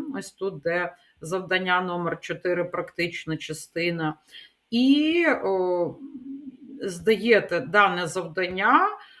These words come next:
у вигляді, повторюю, скріна, да? Тобто не тестом, а здаєте ось це завдання, відповідно, здаєте,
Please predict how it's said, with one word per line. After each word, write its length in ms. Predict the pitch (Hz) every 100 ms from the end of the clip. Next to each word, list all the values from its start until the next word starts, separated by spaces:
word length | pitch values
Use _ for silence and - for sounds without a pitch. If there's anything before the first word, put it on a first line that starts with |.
| -
у 140 | 185
вигляді, 800 | 170 165 240 330 302 254 202 214
повторюю, 840 | 220 202 - - 220 262 208 180
скріна, 800 | 175 - - 190 214 185 143 131
да? 180 | 143 220
Тобто 520 | 285 196 196 180 170 151 135 92
не 520 | 117 180 220 196 147 - _ -
тестом, 840 | 202 185 180 180 - 277 370 311
а 260 | 190 208 202
здаєте 640 | 156 165 170 226 370 381
ось 420 | 220 190 196 - -
це 260 | - 202 170
завдання, 840 | 170 151 143 160 165 185 294 415 - _ - -
відповідно, 1300 | 185 190 214 - 214 170 196 240 208 160 170 160 139 - _ _ _ _ _ _ _ _ _ _ _ -
здаєте, 840 | 180 151 151 190 170 220 294 -